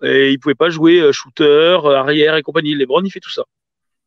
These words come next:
Et c'est pour ça que le... quand, quand tu dis non, non, mais les gars, comparez pas LeBron et Jordan. Jordan, c'est Jordan, il est au-dessus de tout le monde et vous pourrez jamais.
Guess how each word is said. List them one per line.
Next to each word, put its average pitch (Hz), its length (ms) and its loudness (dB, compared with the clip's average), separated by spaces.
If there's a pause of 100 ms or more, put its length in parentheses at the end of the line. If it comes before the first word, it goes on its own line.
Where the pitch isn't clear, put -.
(600)
Et 135 80 -2
c'est 143 100 -4
pour 190 80 0
ça 214 180 0
que 147 80 -8
le... 151 140 -2
quand, 170 160 -2
quand 190 100 0
tu 175 140 -8
dis 180 160 -6
non, 196 120 0
non, 202 140 0
mais 156 100 0
les 139 120 0
gars, 170 200 0
comparez 143 300 -2
pas 151 140 -2
LeBron 143 220 0
et 139 80 -2
Jordan. 156 280 -2
Jordan, 135 260 -2
c'est 139 160 -8
Jordan, 147 300 -2
il 135 80 -4
est 127 60 -2
au-dessus - 220 -6
de - 60 -20
tout 160 100 -10
le 156 60 -4
monde 151 200 -2
et 127 60 -2
vous 123 140 -10
pourrez 127 200 -4
jamais. 160 200 -2